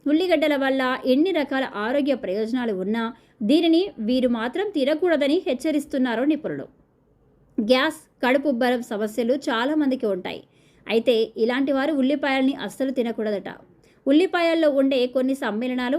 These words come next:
ఈ సమస్యల్ని మరింత పెంచుతాయని, భోజనం చేసిన తర్వాత గ్యాస్, కడుపు ఉబ్బరంగా ఉంటే ఉల్లిపాయల్ని అస్సలు తినకూడదని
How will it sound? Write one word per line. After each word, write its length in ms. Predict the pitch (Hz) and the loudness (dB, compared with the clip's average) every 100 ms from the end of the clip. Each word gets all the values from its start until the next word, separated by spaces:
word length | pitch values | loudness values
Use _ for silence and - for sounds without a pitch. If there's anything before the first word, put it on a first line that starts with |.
| - | -4
ఈ 100 | 285 | -4
సమస్యల్ని 560 | 294 294 320 349 302 285 226 | -2 0 -2 0 0 2 0
మరింత 280 | 220 294 302 277 | -2 -2 -2 -4
పెంచుతాయని, 680 | 220 220 226 214 226 233 - | -6 -6 -4 -2 -2 -4 -4
భోజనం 400 | 226 254 294 294 240 233 | 0 2 2 0 0 0
చేసిన 300 | 240 349 330 | -2 0 -2
తర్వాత 460 | 262 214 214 214 220 214 - _ - 226 | -2 -4 -4 -4 -4 -4 -12 _ -2 0
గ్యాస్, 300 | 240 277 - - | 2 -2 -6 -6
కడుపు 260 | 226 233 262 | -2 0 0
ఉబ్బరంగా 540 | 214 196 254 247 240 196 | 0 0 0 0 0 -2
ఉంటే 180 | 208 302 415 _ _ - | -2 -2 -2 _ _ 0
ఉల్లిపాయల్ని 680 | 254 294 277 247 233 269 - | 2 2 0 0 0 -2 -4
అస్సలు 240 | 196 294 302 | -4 -2 0
తినకూడదని 640 | 226 202 190 190 202 | -2 -2 -2 -4 -4